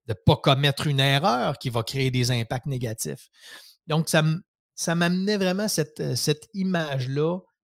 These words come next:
de l'importance de prendre ces, ces petits moments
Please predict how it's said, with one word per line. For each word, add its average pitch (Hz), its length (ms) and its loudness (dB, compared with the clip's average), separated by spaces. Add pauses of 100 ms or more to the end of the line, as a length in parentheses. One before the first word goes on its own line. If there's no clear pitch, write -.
(460)
de 120 180 -4
l'importance 147 800 0
de 123 80 -4
prendre 131 300 -2
ces, - 180 -8
ces 110 220 -6 (140)
petits 165 440 -2
moments 117 460 -2